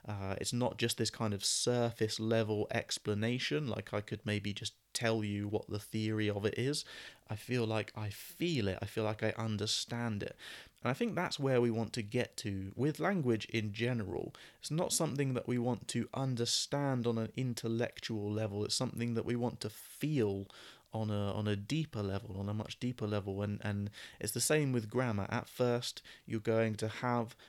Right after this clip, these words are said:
a bit of a superficial understanding of what's happening, this kind of basic overview, this theoretical understanding, right? The theory of it.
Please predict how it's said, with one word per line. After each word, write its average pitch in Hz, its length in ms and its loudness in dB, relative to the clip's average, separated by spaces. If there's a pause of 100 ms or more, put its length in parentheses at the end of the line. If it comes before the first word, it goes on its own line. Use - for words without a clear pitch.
(100)
a 117 80 -4
bit 110 180 2
of 104 120 4
a 104 40 2
superficial 123 920 0
understanding 127 840 0
of 110 80 0
what's - 180 -4
happening, 127 520 -2
this 107 120 0
kind 110 280 0
of 101 160 -4
basic 117 500 -2
overview, 123 680 2
this 107 180 0
theoretical 123 1080 -2 (320)
understanding, 120 880 2
right? 120 220 -2
The 123 80 -2
theory 123 560 2
of 113 180 0
it. 135 160 0